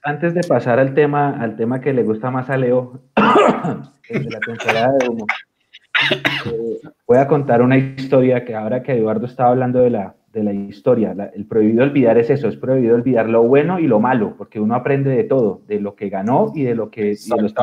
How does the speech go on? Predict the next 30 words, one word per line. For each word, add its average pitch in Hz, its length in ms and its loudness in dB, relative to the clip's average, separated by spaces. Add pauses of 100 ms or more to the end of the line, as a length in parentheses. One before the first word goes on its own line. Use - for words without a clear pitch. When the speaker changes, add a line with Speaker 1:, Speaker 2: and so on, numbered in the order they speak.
(140)
Speaker 1:
fracasos, - 380 -4 (600)
¿sí? 143 280 2 (640)
Eh, 127 280 2
ayer 135 400 2
me 151 80 -4
escribió 127 560 -2
alguien 131 340 0
de 131 60 -2
Washington, 120 600 -4 (120)
me, 107 340 -6
me, 107 200 -2
me 107 180 -8
contactó, 107 520 -4
me 123 140 -6
dijo 117 640 0 (160)
que, 101 440 -4
que - 60 -16
allá 101 220 -2
las 113 160 -4
filiales 110 320 0
de 123 60 -4
Estados 101 280 -10
Unidos 110 220 -6
estaban 101 240 -10
muy 113 100 -6
preocupadas 101 500 -6
por 113 140 -4
el 107 140 -4
tema 110 580 -2 (560)
de, 101 600 2